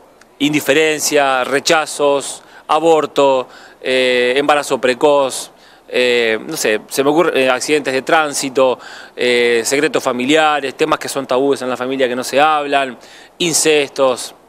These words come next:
duelos no resueltos, lo, creo que lo dije. Bueno, eh, digamos, vos te parás frente, frente a, a una, a una audiencia de, de alumnos o de papás o de docentes y siempre los emergentes son fuertes,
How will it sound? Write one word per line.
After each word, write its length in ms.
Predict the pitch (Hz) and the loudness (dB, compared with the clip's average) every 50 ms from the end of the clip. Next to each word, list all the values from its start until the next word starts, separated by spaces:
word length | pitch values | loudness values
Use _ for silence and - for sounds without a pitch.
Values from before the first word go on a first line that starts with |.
| _ _ _ _ _ _ _ _ _ _ | _ _ _ _ _ _ _ _ _ _
duelos 280 | - 147 160 156 139 135 | 0 0 0 0 0 -2
no 80 | 139 | -2
resueltos, 520 | 131 120 113 - - 139 135 113 131 120 113 | -2 -4 -6 -2 0 0 0 0 -2 -4 -4
lo, 120 | 113 107 | -6 -4
creo 160 | - 131 127 | -4 -2 -2
que 80 | 120 123 | 0 0
lo 80 | 123 131 | 0 0
dije. 280 | 139 131 - 139 131 - - - - - - - | 0 0 0 -2 -2 -2 -8 -16 -20 -20 -4 -2
Bueno, 220 | 139 131 123 - - - - - - _ - | 0 0 0 -2 -6 -12 -20 -20 -20 _ -16
eh, 100 | - - - - - - - | -16 -16 -16 -18 -20 -8 -2
digamos, 320 | 123 139 135 135 120 - | 0 0 0 0 -2 -6
vos 240 | 120 135 139 180 175 | -8 -2 0 0 0
te 100 | - 185 | 0 0
parás 260 | - 160 156 156 143 | 0 0 0 0 -2
frente, 480 | - 147 139 139 127 135 131 131 127 - 117 | -4 -6 -6 -4 -2 0 0 0 0 -2 -4
frente 340 | - 127 131 127 123 127 127 | -4 -4 -4 -2 0 0 2
a, 280 | 123 120 120 117 117 117 | 2 2 2 2 0 0
a 260 | 107 113 117 120 127 | 2 2 2 2 0
una, 680 | 135 139 139 131 127 123 120 120 117 113 113 113 110 - - - - - - | 0 0 0 0 0 0 0 0 -2 -2 -2 -4 -6 -8 -14 -20 -20 -4 0
a 100 | - 135 | 0 2
una 440 | 143 147 143 135 127 127 123 123 120 | 2 2 0 0 0 0 0 -2 0
audiencia 580 | - - 135 139 139 143 151 147 135 147 135 | 0 0 0 2 2 2 2 2 2 0 2
de, 240 | 127 123 120 120 110 117 | 2 2 2 0 0 2
de 100 | 131 135 | 2 4
alumnos 600 | 160 170 170 156 143 127 120 113 107 - - - - - - - - - - _ | 4 4 4 4 2 0 0 0 -2 -4 -10 -16 -20 -20 -20 -20 -20 -20 -8 _
o 180 | - 120 123 123 | 0 2 2 2
de 80 | 120 - | 2 2
papás 440 | 127 123 117 151 151 139 123 - | 0 2 4 4 2 2 0 -2
o 140 | 147 123 123 | 0 2 2
de 80 | 123 123 | 4 2
docentes 540 | 127 123 120 170 180 185 170 170 147 - - | 2 0 0 0 -2 0 0 -2 -4 -2 -4
y 80 | - 139 | -6 -4
siempre 460 | - - 185 196 190 190 185 185 165 | 0 0 0 2 2 0 0 0 0
los 180 | 143 131 - | -2 -2 -4
emergentes 460 | 139 127 127 113 - 156 147 147 135 - | -4 -6 -6 -4 -6 -6 -6 -6 -2 0
son 260 | 139 147 165 165 160 - - _ - - - - - | 0 0 0 -4 -8 -16 -20 _ -20 -20 -20 -20 -20
fuertes, 800 | - - - 156 160 151 135 127 - - 104 101 95 - - | -14 -2 2 4 4 4 2 0 -4 -8 -8 -8 -8 -10 -16